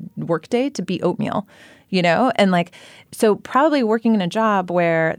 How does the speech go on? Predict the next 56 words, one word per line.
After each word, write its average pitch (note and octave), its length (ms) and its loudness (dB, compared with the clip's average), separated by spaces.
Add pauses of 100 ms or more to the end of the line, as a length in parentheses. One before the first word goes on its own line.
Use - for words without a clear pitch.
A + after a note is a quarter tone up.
there F#3 160 2
are D#3+ 140 -4
so A3 240 0
many B3+ 180 4
crises F#3 760 -4
around F3 300 -2
the E3 60 -2
clock, F#3 460 -4 (140)
maybe D4+ 280 2
not F4 180 -2
the - 60 0
best C4 280 -2
job D#4 260 -4
for - 100 -4
you, - 320 -8
you F#3 120 0
know? G3 180 2
But C4 180 0
again, D#4 220 2
it - 80 -2
took - 160 -6
me D4 100 -2
a E4+ 80 2
long F3 240 2
time G3+ 300 -2
to, E3+ 220 -2 (1160)
because A3 220 2
I F3+ 80 6
was E3+ 120 0
so G3+ 160 4
wound E3 300 2
up F3+ 220 -2
in D#3+ 140 0
what D#3+ 120 0
my D3 140 -2
identity A3 400 0
was D#3 180 2
or D#3+ 60 0
what - 140 -4
my D#3 100 -2
job A#3+ 300 0
was. D#3+ 340 0 (440)
How D#3+ 220 0
do A3+ 60 2
you F3+ 340 0
say, A3 240 -2
"Wait, F3 260 -2
you G3 160 -2
actually E3 260 -4
just - 160 -8
should D3+ 100 -10
not D#3+ 160 -2
even C#3+ 180 -2
be D3 140 -6
in C#3 80 -4
this B2+ 180 -10